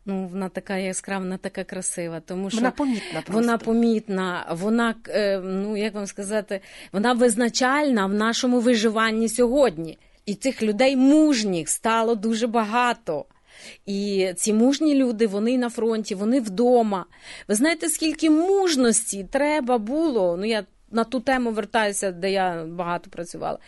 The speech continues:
Speaker 1: скільки мужності мамі треба було витримати,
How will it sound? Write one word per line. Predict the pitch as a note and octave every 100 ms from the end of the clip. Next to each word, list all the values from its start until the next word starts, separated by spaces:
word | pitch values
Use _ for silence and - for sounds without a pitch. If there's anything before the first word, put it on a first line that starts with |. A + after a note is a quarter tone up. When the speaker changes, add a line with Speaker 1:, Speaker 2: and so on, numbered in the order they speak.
| - - -
Speaker 1:
скільки | - - D4+ E4+
мужності | D4+ E4+ C#4+ D4 - C#4
мамі | C4+ C#4+ D#4 E4 E4+ A#3+ F3 E3
треба | - A#3+ C#4+ B3+ A#3
було | F#3 G3+ F3
витримати, | D3 B3+ F#4+ G4 D4+ B3 F#3 E3+ - D3+ C3